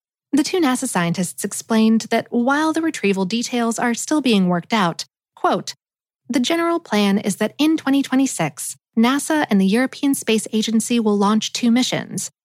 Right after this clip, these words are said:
one a lander that will carry a fetch rover to get the samples and a rocket for lifting the samples off the red planet. The other mission will be an orbiter for capturing the sample container launched from the surface of Mars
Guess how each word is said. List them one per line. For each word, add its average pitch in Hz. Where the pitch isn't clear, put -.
one 294
a 254
lander 240
that 208
will 233
carry 262
a 214
fetch -
rover 143
to -
get 277
the 277
samples 175
and -
a 185
rocket 233
for 196
lifting 196
the 185
samples 175
off 165
the 170
red 160
planet. 190
The -
other 320
mission 180
will 220
be 240
an 226
orbiter 285
for 277
capturing 180
the 180
sample 190
container 196
launched 160
from 202
the 196
surface 175
of 196
Mars 226